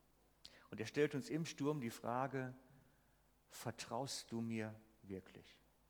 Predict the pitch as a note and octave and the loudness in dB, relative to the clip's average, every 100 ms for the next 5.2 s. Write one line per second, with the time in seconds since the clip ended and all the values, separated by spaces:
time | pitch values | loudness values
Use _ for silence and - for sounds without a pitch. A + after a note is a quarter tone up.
0 | _ - - - - - - - - - | _ -20 -20 -20 -20 -20 -20 -20 -20 -20
1 | - - - - - - - - - C3 | -20 -20 -20 -20 -20 -20 -20 -18 -10 -8
2 | - B2 - G2 F2 F#2 - - - - | -4 -6 -6 -10 -12 -14 -18 -20 -20 -20
3 | - - - - - - C#3 C#3+ C#3 C#3 | -20 -20 -20 -20 -20 -12 -8 -8 -6 -6
4 | - - A#2+ B2 B2 A2 A#2+ A#2+ - B2+ | -6 -2 -2 -2 -2 -6 -6 -6 -6 -4
5 | A#2+ | -2